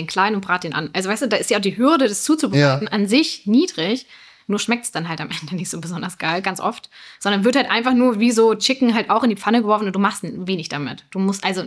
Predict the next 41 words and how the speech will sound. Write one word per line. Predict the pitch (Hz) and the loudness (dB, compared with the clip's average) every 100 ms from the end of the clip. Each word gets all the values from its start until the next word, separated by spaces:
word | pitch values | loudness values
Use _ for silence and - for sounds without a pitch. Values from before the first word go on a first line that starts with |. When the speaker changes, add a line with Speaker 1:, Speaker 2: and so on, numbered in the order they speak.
| - | -8
Speaker 1:
ist | - | -8
natürlich | 196 196 - | -6 -6 -4
viel | 196 | -4
schlauer, | 196 196 196 | 0 0 2
wenn | |
du | 185 | -2
den | 180 180 - - - - | -4 -6 -14 -20 -20 -10
geil | - 190 | -4 0
marinierst, | 190 202 226 233 226 | 0 2 4 4 2
wenn | 202 | 0
Speaker 2:
Ja. | 196 | 0
Speaker 1:
du | 190 | 0
da | |
irgendwie | 202 202 | -2 -2
ein | |
bisschen | 196 202 | -2 -4
Speisestärke | - 247 254 233 202 | -2 -2 0 -4 -2
ranmachst, | 214 202 | -2 -4
damit | 185 185 | -4 -6
der | 202 | -4
Speaker 2:
Wasser | 285 - 143 | -6 -4 -6
Speaker 1:
knusprig | |
wird. | 123 127 | -8 -10
Speaker 2:
rausholen. | - 131 294 | -8 -2 0
Speaker 1:
Wasser | 320 311 | 0 2
rausholen, | 262 247 - 254 | 2 0 -2 -4
Speaker 2:
Ja, | 254 | 0
Speaker 1:
genau, | 269 | 0
all | - 277 | 0 -2
solche | 285 | -4
Speaker 2:
einfrieren | 269 135 | -2 -2
Speaker 1:
Sachen. | 131 | 0
Speaker 2:
vielleicht | 147 123 120 | 2 2 2
vorher. | - 123 127 | 0 2 2
Speaker 1:
Aber | 123 | 0
ich | 127 | -4
glaube, | - 220 240 214 _ | 0 2 0 -6 _
viele | - 262 247 | 0 2 2
Restaurants, | 226 196 185 208 233 | 0 -2 2 2 0
die | 220 | -2
halt | 214 196 | 0 -2